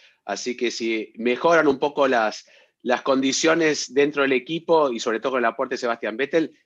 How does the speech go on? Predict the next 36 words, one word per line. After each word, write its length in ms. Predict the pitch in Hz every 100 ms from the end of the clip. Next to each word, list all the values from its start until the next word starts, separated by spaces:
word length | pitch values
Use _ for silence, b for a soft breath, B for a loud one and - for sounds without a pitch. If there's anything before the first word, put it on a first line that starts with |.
| _
yo 160 | - 123
creo 180 | 147 143
que 100 | 127
tiene 220 | 127 135
que 100 | 139
ir 60 | 127
para 160 | 131
adelante 420 | 123 131 147 147 127
y 40 |
no 140 | 123
para 140 | 120 113
atrás. 420 | 107 110 - -
Pero 160 | 117 123
bueno, 260 | 120 87
esperemos 420 | 92 123 135 143 123
que 120 | 120
Vettel 300 | 123 123 113
lo 120 | 110
pueda 160 | 123 120
demostrar, 260 | 113 127 117
como 140 | 113
dijo 260 | 113 127 113
Diego, 340 | 120 131 139
porque 420 | 117 101 104 95 b b b b _ -
además 340 | 113 120 147
de 100 | 143
ser 160 | 127 135
un 120 | 131
gran 240 | 151 165
piloto, 600 | 143 127 147 151 175 202 _ _ _ -
este, 640 | 101 101 - 104 101 98
muy 220 | 110 147
criticado 640 | 135 123 120 139 147 151
seguramente 920 | - 113 117 113 120 131 127 117 101 - _ _ _ _
por 160 | 107 107
varios 460 | 123 123 113 107